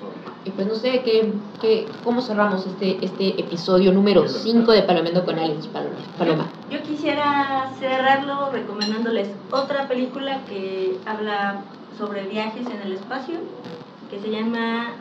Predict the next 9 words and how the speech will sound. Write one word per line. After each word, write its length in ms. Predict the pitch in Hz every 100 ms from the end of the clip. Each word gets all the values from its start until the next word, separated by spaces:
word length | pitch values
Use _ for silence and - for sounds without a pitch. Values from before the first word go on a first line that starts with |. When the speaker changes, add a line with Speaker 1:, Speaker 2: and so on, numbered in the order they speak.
| - -
Speaker 2:
Respira. 420 | 196 202 208 220 - - - - - - - -
Speaker 1:
Respira. 320 | 180 175 190 214
Speaker 2:
Está 160 | 226
en 120 | 262 -
Netflix, 240 | 349 370 - -
es 160 | 208 208
con 300 | 208 214 208
Emily 520 | 214 220 214 214 208 202 196 196 190 190 185
Laurent. 440 | 190 190 262 -